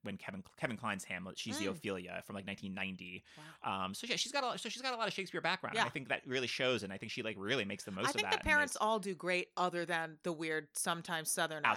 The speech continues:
Speaker 2: accent.
Speaker 1: of that,
Speaker 2: That's
Speaker 1: yeah.
Speaker 2: the one thing that I was like, "What is
Speaker 1: Yeah, she's got
Speaker 2: happening?"
Speaker 1: these
Speaker 2: But
Speaker 1: accents. Yeah, and Christina Pickles as, uh, <laughs> as
Speaker 2: what a
Speaker 1: Caroline Montague.
Speaker 2: beautiful
Speaker 1: I
Speaker 2: name.
Speaker 1: know. So, who was like, oh, she was apparently, she was Ross and Monica's mother on Friends.
Speaker 2: Oh.
Speaker 1: She was Drew Barrymore's mom in The Wedding Singer.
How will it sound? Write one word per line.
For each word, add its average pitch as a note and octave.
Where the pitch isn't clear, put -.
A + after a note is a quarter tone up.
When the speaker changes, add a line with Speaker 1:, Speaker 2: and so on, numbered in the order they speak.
Speaker 2:
accent. G2
Speaker 1:
of F#2+
that, F#3
Speaker 2:
That's G3
Speaker 1:
yeah. -
Speaker 2:
the A#3
one A#3+
thing A#3
that G3
I F3+
was E3
like, D#3+
"What A#3
is F3
Speaker 1:
Yeah, -
she's F3+
got F#3+
Speaker 2:
happening?" G#3
Speaker 1:
these E3+
Speaker 2:
But C3
Speaker 1:
accents. A2+
Yeah, A2
and G#2
Christina C3+
Pickles -
as, G2+
uh, A#2
<laughs> -
as B2
Speaker 2:
what A3+
a G3
Speaker 1:
Caroline F3
Montague. A3+
Speaker 2:
beautiful B3
Speaker 1:
I D#3+
Speaker 2:
name. E3+
Speaker 1:
know. F3
So, -
who F3+
was G3+
like, A3
oh, A#3
she -
was D#3
apparently, A#2
she D3
was G2
Ross G#2
and G2+
Monica's G2+
mother D3+
on D#3
Friends. D#3
Speaker 2:
Oh. D5+
Speaker 1:
She B2
was G#2
Drew A2+
Barrymore's B2
mom D#3
in D#3
The G#2+
Wedding A2
Singer. F3+